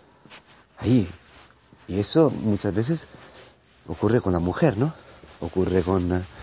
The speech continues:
con el marido. A veces ocurre, ocurre con un hijo. A veces ocurre con el compañero del equipo, de evangelización, de la itinerancia, con el compañero,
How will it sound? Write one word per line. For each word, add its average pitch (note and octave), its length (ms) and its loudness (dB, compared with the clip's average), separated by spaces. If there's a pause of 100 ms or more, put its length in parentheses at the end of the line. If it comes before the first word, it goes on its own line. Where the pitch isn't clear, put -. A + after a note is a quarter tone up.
(460)
con E2+ 140 -2
el E2 60 0
marido. C#3+ 380 4 (1900)
A - 60 -4
veces G3+ 320 0
ocurre, D#3 440 2
ocurre C3 340 0
con G#2+ 160 -2
un B2+ 120 2
hijo. - 260 0 (840)
A A2+ 60 6
veces A2+ 340 6
ocurre A#2+ 360 6
con F#2 200 2
el E2+ 100 0
compañero F2+ 520 2
del D#2+ 140 4
equipo, C#3+ 560 4 (440)
de F2 80 2
evangelización, F2 1040 4
de F#2+ 120 0
la E2+ 40 0
itinerancia, B2+ 720 2 (840)
con F2+ 100 2
el E2+ 80 2
compañero, G2 640 4